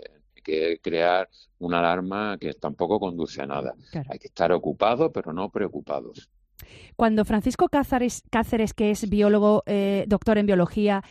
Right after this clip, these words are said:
Speaker 2: eh, lleva más de cuarenta años trabajando en el control de plagas de mosquitos, cuando está en casa y a eso de las ocho de la tarde, que es cuando suelen salir, se le pone en el brazo un mosquito, ¿tiene la tentación, como hacemos casi todos, de aplastarlo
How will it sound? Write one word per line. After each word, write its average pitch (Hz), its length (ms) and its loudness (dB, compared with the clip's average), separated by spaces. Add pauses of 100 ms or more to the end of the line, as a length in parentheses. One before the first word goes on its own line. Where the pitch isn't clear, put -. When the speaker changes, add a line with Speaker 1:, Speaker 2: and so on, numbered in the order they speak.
(200)
Speaker 2:
eh, 151 140 -8
lleva 220 220 4
más 220 140 2
de 214 100 2
cuarenta 208 380 2
años 202 220 2
trabajando 196 460 0
en 196 80 0
el 185 80 0
control 190 320 0
de 190 100 0
plagas 185 240 0
de 180 80 2
mosquitos, 190 380 0
cuando 196 200 0
está - 160 0
en 339 60 0
casa 285 380 0 (260)
y 233 300 2
a 214 80 4
eso 240 180 2
de 226 80 2
las 190 160 2
ocho - 180 2
de 208 100 2
la 185 100 2
tarde, 202 340 0
que 202 80 -2
es - 60 -6
cuando 185 240 -2
suelen 202 280 0
salir, 190 380 0 (260)
se 226 240 0
le 208 160 4
pone 269 420 2
en 302 180 6
el 269 60 2
brazo 233 280 0
un 240 80 2
mosquito, 220 500 -2 (380)
¿tiene 277 280 4
la 277 140 2
tentación, 196 760 0
como 202 220 2
hacemos 202 320 -2
casi 190 260 -4
todos, 190 440 0
de 196 320 2 (200)
aplastarlo 208 800 -2